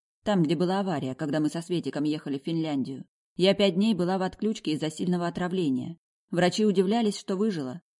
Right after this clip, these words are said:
При этом симптомы не соответствовали ни одному из известных ядов. Я потом сама проверяла. Мороз не дал мне договорить. «Твой организм принимал гены дракона. Ты оказалась очень восприимчивой.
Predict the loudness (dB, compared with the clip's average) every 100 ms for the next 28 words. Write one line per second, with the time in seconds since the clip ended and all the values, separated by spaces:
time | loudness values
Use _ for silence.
0 | _ 2 4 4 2 0 0 0 0 0
1 | 0 -2 0 -2 -2 -4 -2 0 2 2
2 | 0 0 0 -2 -2 -2 -4 -4 -4 -4
3 | -4 -6 -10 _ _ _ 2 4 4 4
4 | 2 4 4 4 2 2 2 2 0 -4
5 | _ _ _ _ -4 0 2 0 0 -2
6 | 0 2 2 2 0 -2 -4 -6 -8 _
7 | _ _ _ _ _ _ _ _ 0 4
8 | 6 6 4 4 2 0 0 0 0 2
9 | 2 2 0 2 2 0 -2 -2 0 0
10 | -4 _ 0 2 4 2 2 2 0 -2
11 | -2 -2 -2 -2 0 0 0 -4 -8 -10